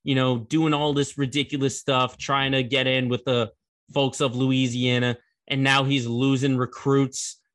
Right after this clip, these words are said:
You know, I think there was a point he was gonna get Caleb Williams possibly, but instead of return to Oklahoma or going to L S U, he goes to U S C.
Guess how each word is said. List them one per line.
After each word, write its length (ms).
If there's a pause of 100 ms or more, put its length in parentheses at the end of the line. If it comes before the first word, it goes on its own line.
(100)
You 120
know, 80
I 100
think 180
there 120
was 100
a 60
point 240
he 60
was 120
gonna 160
get 180
Caleb 380
Williams 480
possibly, 540
but 240 (260)
instead 320
of 340 (280)
return 380
to 100
Oklahoma 480
or 160
going 260
to 80
L 160
S 160
U, 80
he 80
goes 220
to 100
U 160
S 160
C. 300